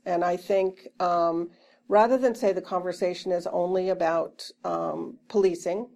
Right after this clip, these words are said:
to say policing is, conversations about policing and about, um, deaths,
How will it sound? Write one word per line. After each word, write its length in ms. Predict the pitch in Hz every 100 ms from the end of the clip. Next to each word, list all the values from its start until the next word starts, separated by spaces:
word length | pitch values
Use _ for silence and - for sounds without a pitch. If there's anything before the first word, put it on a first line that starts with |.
| _ _
to 120 | -
say 200 | 190 190
policing 540 | 185 214 247 254 240 214
is, 180 | 196 - - - _
conversations 580 | - 254 269 262 240 214
about 240 | 202 175 -
policing 640 | 190 202 208 214 202 196
and 160 | 175
about, 540 | 175 170 170 165 165 -
um, 460 | 175 170 160 165 165
deaths, 640 | 196 185 185 - - -